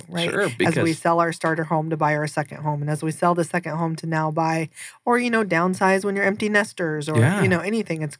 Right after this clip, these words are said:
Speaker 1: good to buy and sell
Speaker 2: It,
Speaker 1: real
Speaker 2: it,
Speaker 1: estate.
Speaker 2: it's great for anybody involved, you know,
Speaker 1: Yeah.
Speaker 2: because obviously you're gonna keep appraisers going because now
Speaker 1: Yep.
Speaker 2: you're, they're, they're working more. Uh, real estate professionals, title companies,
Speaker 1: Mm-hmm.
Speaker 2: everybody's got more transactions. So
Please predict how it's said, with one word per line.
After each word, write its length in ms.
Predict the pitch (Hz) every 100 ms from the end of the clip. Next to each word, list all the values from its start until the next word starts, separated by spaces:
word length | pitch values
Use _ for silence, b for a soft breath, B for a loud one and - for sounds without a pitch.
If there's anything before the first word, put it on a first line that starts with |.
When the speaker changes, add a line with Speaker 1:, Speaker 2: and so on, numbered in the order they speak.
| _
Speaker 1:
good 300 | 208 208 185
to 220 | - 160
buy 220 | 147 151
and 200 | 160 156
sell 380 | 151 160 151 143 - _ _
Speaker 2:
It, 120 | 139
Speaker 1:
real 200 | 180 151
Speaker 2:
it, 20 | 151
Speaker 1:
estate. 320 | - 135 -
Speaker 2:
it's 120 | 143
great 180 | - 165
for 120 | 160
anybody 420 | 123 147 151 139 139
involved, 540 | 127 117 175 - -
you 80 | 113
know, 60 | 110
Speaker 1:
Yeah. 100 | 123
Speaker 2:
because 220 | 123 113
obviously 480 | 107 113 117 113 117
you're 160 | 110
gonna 160 | 113 113
keep 200 | 123 117
appraisers 600 | 98 - 123 127 113 95
going 340 | - 92 85
because 340 | 80 90 90 87
now 180 | 101
Speaker 1:
Yep. 180 | 101 170
Speaker 2:
you're, 100 | 101 -
they're, 220 | 113 110
they're 240 | 110 123 120
working 400 | 113 107 107 95
more. 320 | 95 82 - B B 80
Uh, 100 | 87
real 200 | 127 131
estate 260 | 117 107
professionals, 640 | 104 95 95 92 95 85 71
title 360 | - 123 120
companies, 560 | 113 101 92 87 85 180
Speaker 1:
Mm-hmm. 380 | 160 151 156 170
Speaker 2:
everybody's 460 | 123 135 131 120 120
got 160 | 117
more 160 | - 107
transactions. 880 | 110 110 104 110 143 185 - 67 95
So 280 | - 98